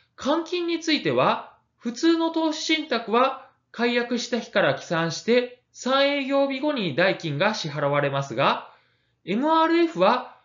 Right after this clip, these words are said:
各販売会社が定めた金額、通常は五百万円を上限として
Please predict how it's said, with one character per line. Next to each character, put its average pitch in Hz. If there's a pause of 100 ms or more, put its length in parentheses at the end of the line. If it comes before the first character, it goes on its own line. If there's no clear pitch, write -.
(260)
各 311
販 233
売 233
会 226
社 190
が 123
定 185
め 156
た 233
金 143
額、 139 (340)
通 311
常 285
は 254
五 143
百 269
万 262
円 202
を 180
上 196
限 196
と 170
し 170
て 269